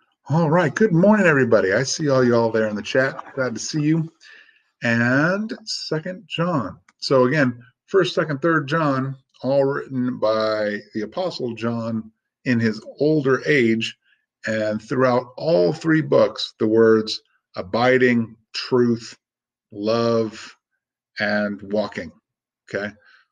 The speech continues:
Abiding, walking. Think of that. I'm resting, yet I'm doing. Love and truth. All displayed in First, Second, and Third John. So,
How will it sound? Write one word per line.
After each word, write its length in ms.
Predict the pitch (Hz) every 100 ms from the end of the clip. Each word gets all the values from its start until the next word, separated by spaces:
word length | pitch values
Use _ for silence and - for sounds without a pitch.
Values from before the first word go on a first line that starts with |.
| _ _ _ _ _ _
Abiding, 600 | 110 110 113 113 110 104 - _ -
walking. 520 | 98 95 95 92 90 _ _ _ _ _ _ _ _ _ _ _ _ _ _
Think 140 | 135
of 60 | 101
that. 380 | 101 95 - _ _ _
I'm 120 | 104 95
resting, 440 | 120 135 135 123
yet 160 | 110 101
I'm 160 | 95
doing. 400 | 95 107 95 82 - _ - _ _ _ _ _ _ _ _ -
Love 380 | 104 110 110 104
and 160 | 92
truth. 460 | 87 98 87 87 - _ _ _ - _ _ _ _ _ _ _ -
All 240 | 135 170
displayed 540 | 160 131 - 127 95 90
in 100 | 92
First, 320 | 90 117 -
Second, 240 | 123 107
and 160 | 98 95
Third 240 | 123 110
John. 300 | 117 139 180 - - - _ _
So, 800 | - - - - 247 208 95 -